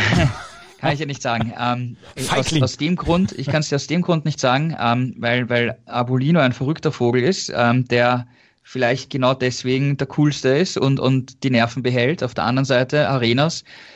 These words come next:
Speaker 1: hat bei so, so vielen Rennen sich i-, immer in die, in die richtige Position gebracht, aber auch nicht immer. Ja? Also vielleicht gelingt's ihm, vielleicht gelingt's ihm nicht. Und Ogura, ich finde, der hat eigentlich das ganze Jahr nie wirklich überzeugt, aber er ist trotzdem irgendwie noch dabei. Ja? Und, ähm,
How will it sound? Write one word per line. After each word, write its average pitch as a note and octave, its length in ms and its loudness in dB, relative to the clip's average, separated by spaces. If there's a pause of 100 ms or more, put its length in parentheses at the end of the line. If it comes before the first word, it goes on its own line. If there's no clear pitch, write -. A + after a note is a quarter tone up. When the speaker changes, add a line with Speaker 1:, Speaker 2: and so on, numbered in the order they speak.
(300)
Speaker 1:
hat B2+ 260 -2
bei C3+ 100 2
so, D3+ 280 0
so F3+ 120 0
vielen E3+ 300 0
Rennen C#3+ 500 2 (400)
sich - 320 -6
i-, D3 120 2
immer F#3+ 280 4
in F3+ 120 4
die, D#3+ 120 0
in D#3 80 4
die D3+ 80 2
richtige D#3+ 500 2
Position C#3+ 540 0
gebracht, D3+ 600 0
aber C3+ 220 2
auch C3+ 140 2
nicht D3+ 200 -2
immer. A2+ 420 2
Ja? C#3 300 0
Also B2 180 -2
vielleicht C#3 300 0
gelingt's E3 300 2
ihm, G#3 120 2
vielleicht C#3 300 0
gelingt's D3 260 0
ihm D3 140 2
nicht. G3 260 2 (460)
Und C#3 160 -2
Ogura, F#3 640 2 (640)
ich - 220 -8
finde, F#3 180 -2
der D#3 160 2
hat E3 180 -2
eigentlich D#3 320 -6
das - 180 -12
ganze D#3 320 -8
Jahr C#3 220 0
nie F#3+ 460 4
wirklich G#3 340 0
überzeugt, F3 640 2
aber D3 180 2
er C#3+ 60 4
ist - 100 -2
trotzdem E3 320 0
irgendwie E3+ 360 0
noch D#3+ 180 0
dabei. A#2+ 460 0
Ja? C#3 280 0
Und, C#3 420 -2
ähm, C#3 400 0